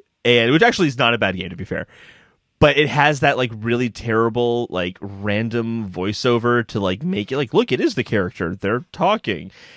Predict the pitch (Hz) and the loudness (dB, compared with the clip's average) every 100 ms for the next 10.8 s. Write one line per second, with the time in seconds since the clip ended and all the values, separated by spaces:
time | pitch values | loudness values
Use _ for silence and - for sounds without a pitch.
0 | - 151 156 147 165 214 226 202 170 160 | -2 2 4 4 4 4 2 4 4 4
1 | 143 127 127 127 127 131 - - - _ | 2 2 4 6 4 2 -4 -8 -20 _
2 | 123 120 117 113 - 110 107 107 104 104 | 4 4 4 -2 -6 2 4 4 2 4
3 | 123 139 143 135 123 123 - - 127 120 | 4 4 0 0 0 0 -4 -2 -2 -2
4 | 101 113 - 98 - 113 117 123 123 143 | -4 -4 -2 -8 -6 -2 0 0 -2 -4
5 | 131 135 - 139 143 139 147 147 147 - | -4 -4 -6 -6 -6 -4 0 0 0 -6
6 | _ _ 113 101 107 113 120 107 110 101 | _ _ -2 2 4 4 2 -2 2 4
7 | 110 135 - - - _ - 139 135 - | 4 0 -6 -16 -20 _ 2 4 2 -4
8 | 147 143 151 170 170 135 127 107 110 139 | 2 4 6 6 4 2 0 0 4 6
9 | 139 117 117 104 113 107 - 139 135 117 | 6 6 4 0 -2 -2 2 2 2 0
10 | 104 101 95 123 117 123 110 107 | 0 -2 -4 -2 -2 0 0 -2